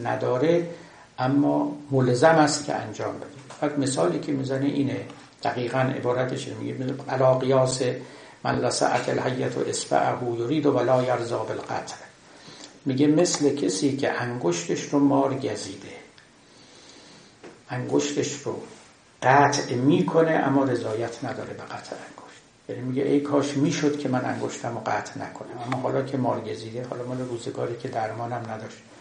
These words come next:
ناچار باید این انگشت رو قطع بکنم."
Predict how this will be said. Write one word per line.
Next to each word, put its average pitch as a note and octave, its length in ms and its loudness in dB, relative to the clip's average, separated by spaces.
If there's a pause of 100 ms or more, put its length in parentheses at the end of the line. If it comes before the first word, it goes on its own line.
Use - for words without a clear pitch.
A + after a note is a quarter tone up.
(460)
ناچار C3 480 6
باید C#3 260 4
این C#3 120 4
انگشت C3 520 -2
رو D#3+ 360 4 (260)
قطع C3 300 2
بکنم." - 320 -16